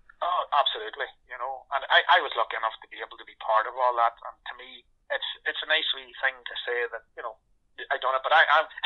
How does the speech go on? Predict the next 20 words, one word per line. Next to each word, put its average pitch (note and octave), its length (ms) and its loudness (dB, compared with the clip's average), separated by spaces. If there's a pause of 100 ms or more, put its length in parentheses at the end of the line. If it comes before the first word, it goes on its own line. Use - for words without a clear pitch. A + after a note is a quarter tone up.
(320)
<laughs> - 640 -14
I C#3 80 -2
suppose, D#3 320 -2 (400)
for C#3+ 80 -6
to - 160 -8
me, E3 400 -4
the, A#2+ 160 -8
the, A#2+ 240 -6
the - 80 -8
greatest D#3 320 0 (160)
compliment D3 400 2 (340)
that C3 140 0
ever C#3+ 160 6
I C3+ 160 2
had, - 240 2 (1500)
I B2+ 80 -4
went C3 160 -4
into - 260 -6 (140)
a - 140 -12 (100)
Chinese B2+ 400 -2